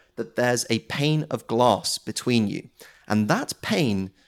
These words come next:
symbolizes cognitive empathy. It allows you to see and understand how the person is thinking and how you can use your words carefully, but that pane provides separation. It allows you to stay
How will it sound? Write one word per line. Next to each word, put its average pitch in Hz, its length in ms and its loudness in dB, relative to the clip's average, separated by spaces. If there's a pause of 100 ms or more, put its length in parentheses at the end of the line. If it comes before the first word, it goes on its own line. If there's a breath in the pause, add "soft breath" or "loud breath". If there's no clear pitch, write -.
symbolizes 107 760 0
cognitive 127 800 -2
empathy. - 580 -2 (320 loud breath)
It - 180 -4
allows 135 340 0
you 135 80 -8
to - 160 -10
see 226 500 -4
and 160 140 -4
understand 143 760 -2
how 127 200 2
the 151 80 -2
person 127 420 -4
is 101 140 -4
thinking 139 520 0 (400 loud breath)
and 117 160 2
how 226 440 -2
you 170 180 0
can 135 220 -4
use 143 320 -4
your 135 160 0
words 101 460 0 (220 soft breath)
carefully, 104 720 0 (240 loud breath)
but 127 120 0
that 156 240 0
pane 185 340 0
provides 143 420 -2
separation. 104 840 -2
It 107 140 -8
allows 127 400 0
you 156 80 -6
to 151 120 -8
stay 110 440 0